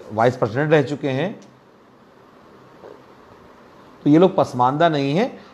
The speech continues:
हाँ, मऊ के लोकल जो अंसारी हैं वो सारे के सारे पसमानदा हैं, ओबीसी में हैं, उनके हालात अच्छे नहीं हैं, इतने ख़राब हैं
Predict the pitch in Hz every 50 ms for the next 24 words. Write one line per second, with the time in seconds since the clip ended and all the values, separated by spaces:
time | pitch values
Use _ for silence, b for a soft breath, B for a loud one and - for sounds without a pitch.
0 | - - 226 285 285 220 175 165 196 254 294 311 - 311 269 220 196 202 208 208
1 | - 294 285 262 196 214 196 165 151 143 123 - 123 117 117 151 190 233 247 233
2 | - 170 135 127 139 143 131 - 123 117 113 143 151 - 135 - 98 95 101 104
3 | 110 117 139 139 139 170 196 196 B B B B B B - 120 120 101 101 104
4 | - - 165 175 180 175 180 170 156 185 208 - B B B B B B B -
5 | 127 127 123 151 143 113 104 110 110 120 143 170 175 - - - - - - _
6 | _ _ - 143 113 - - - 196 196 180 170 185 208 202 180 143 143 170 196
7 | B B B B B B - - 156 - - 208 254 285 277 - 190 190 175 160
8 | 156 143 120 123 117 123 156 190 226 269 -